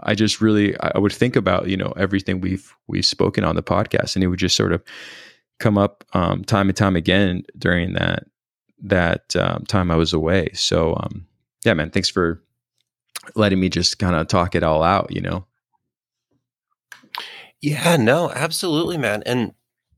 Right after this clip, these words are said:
Speaker 2: you know, it's something that we've, we have been approaching on the membership page, and we're,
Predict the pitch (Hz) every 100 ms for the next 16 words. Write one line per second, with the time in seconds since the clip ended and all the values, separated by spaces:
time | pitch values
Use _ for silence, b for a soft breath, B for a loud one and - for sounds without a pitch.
0 | _ _ - - 156 143 127 B B B
1 | B B B B - _ 143 143 - 185
2 | 196 214 180 147 98 - 110 117 120 117
3 | 120 123 - 120 110 - 107 101 98 92
4 | 90 90 95 - - 107 98 92 82 90
5 | 82